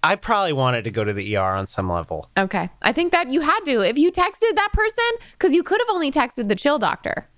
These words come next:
Speaker 1: Yeah, but I, w-, I
Speaker 2: Mm.
Speaker 1: really am afraid of ra-, rabies is another, another bad one that I
Speaker 2: Really?
Speaker 1: don't, rabies is
Speaker 2: Do you know what
Speaker 1: bad.
Speaker 2: happened one time, Max? I've never had rabies. Don't worry. That's not how the story goes.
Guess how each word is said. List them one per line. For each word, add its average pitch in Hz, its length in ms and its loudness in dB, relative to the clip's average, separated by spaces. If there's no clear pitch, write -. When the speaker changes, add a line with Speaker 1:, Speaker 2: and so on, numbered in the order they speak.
Speaker 1:
Yeah, 127 680 0
but 185 100 2
I, 196 160 0
w-, 214 240 0
I 214 180 2
Speaker 2:
Mm. 202 140 0
Speaker 1:
really 180 320 2
am 139 160 0
afraid 131 380 0
of 110 160 -6
ra-, 117 100 2
rabies 165 460 2
is 127 100 -2
another, 120 400 2
another 127 340 4
bad 107 320 -2
one 262 120 2
that 330 60 4
I - 40 2
Speaker 2:
Really? 440 240 0
Speaker 1:
don't, 571 240 -2
rabies 359 360 2
is 160 140 -4
Speaker 2:
Do 226 80 2
you 226 80 4
know 226 80 4
what 247 120 2
Speaker 1:
bad. 226 40 -2
Speaker 2:
happened 233 440 -2
one 226 200 2
time, 254 220 0
Max? 269 380 -2
I've 202 140 2
never 220 240 0
had 220 140 0
rabies. 190 320 0
Don't 190 160 2
worry. 170 220 0
That's 175 200 -2
not 175 300 -2
how 196 140 2
the 180 100 0
story 175 280 0
goes. 220 260 0